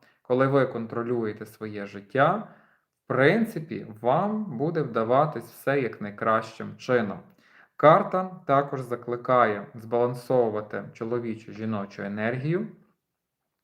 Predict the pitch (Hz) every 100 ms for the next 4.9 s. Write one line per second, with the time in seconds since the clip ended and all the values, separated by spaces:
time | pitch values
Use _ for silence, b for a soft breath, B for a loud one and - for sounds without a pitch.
0 | - _ - 120 120 110 107 110 110 104
1 | 104 110 110 104 104 b b b b 110
2 | 104 107 139 214 214 139 131 - 117 107
3 | 104 101 - - 110 110 104 - 120 110
4 | 107 107 113 151 147 135 131 127 120